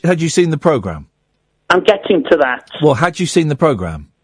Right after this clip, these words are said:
Speaker 1: W-, before you
Speaker 2: It
Speaker 1: dis-, declared online that it was an assassination piece?
Speaker 2: Well, it was an assassination
Speaker 1: Had you
Speaker 2: piece
Speaker 1: seen the
Speaker 2: because one,
Speaker 1: programme?
Speaker 2: I'm getting to that.
Speaker 1: Well, no, no, uh, let's get to that now. When you wrote online it was an assassination piece,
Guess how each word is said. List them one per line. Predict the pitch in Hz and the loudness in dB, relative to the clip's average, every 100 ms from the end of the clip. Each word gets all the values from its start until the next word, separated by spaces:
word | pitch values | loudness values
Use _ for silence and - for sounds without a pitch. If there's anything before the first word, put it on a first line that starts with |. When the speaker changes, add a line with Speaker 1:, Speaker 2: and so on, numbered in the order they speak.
| _ _ | _ _
Speaker 1:
W-, | 123 | -6
before | 107 131 - 139 127 | 0 0 2 2 4
you | 120 117 | 2 2
Speaker 2:
It | 113 - | -2 -2
Speaker 1:
dis-, | 131 | -4
declared | - - 107 - 135 127 | -2 -6 -2 2 4 4
online | 117 117 117 113 | 4 2 2 2
that | 113 113 | 2 0
it | |
was | 110 113 | 2 2
an | 110 | 2
assassination | 107 - 110 - 110 104 - 87 | 0 -2 -4 0 2 2 0 -6
piece? | - 78 73 - | -6 -8 -8 0
Speaker 2:
Well, | 214 220 | 2 4
it | 208 | 2
was | 240 262 247 | 0 0 -2
an | 226 | 0
assassination | 196 - 190 - - 165 147 151 160 | -2 0 -2 -2 0 2 2 2 0
Speaker 1:
Had | 151 | 2
you | 143 | 0
Speaker 2:
piece | 151 | 2
Speaker 1:
seen | 175 160 | 2 2
the | 143 | 2
Speaker 2:
because | 165 151 | 2 2
one, | |
Speaker 1:
programme? | 101 95 87 82 _ _ _ _ _ _ _ _ _ - - | 0 -2 -2 -6 _ _ _ _ _ _ _ _ _ -10 -2
Speaker 2:
I'm | 196 | 0
getting | 190 233 233 254 220 - | 2 0 0 0 2 2
to | |
that. | 160 | 2
Speaker 1:
Well, | 202 | 2
no, | 196 214 | 0 0
no, | 226 240 233 | -2 -2 -2
uh, | 196 | -2
let's | 240 - | -2 0
get | 247 - | -2 0
to | 214 | -2
that | 202 | 0
now. | 185 131 92 _ _ _ | 0 -2 -4 _ _ _
When | - 165 208 | 0 2 4
you | 254 233 | 2 4
wrote | 226 202 | 2 2
online | 190 175 135 101 104 | 2 2 2 0 -2
it | |
was | 143 120 | -2 -2
an | |
assassination | 127 - 139 - 135 101 - 87 | -2 -2 -4 -2 -4 -4 -6 -12
piece, | - 76 80 - - | -12 -12 -14 -16 -20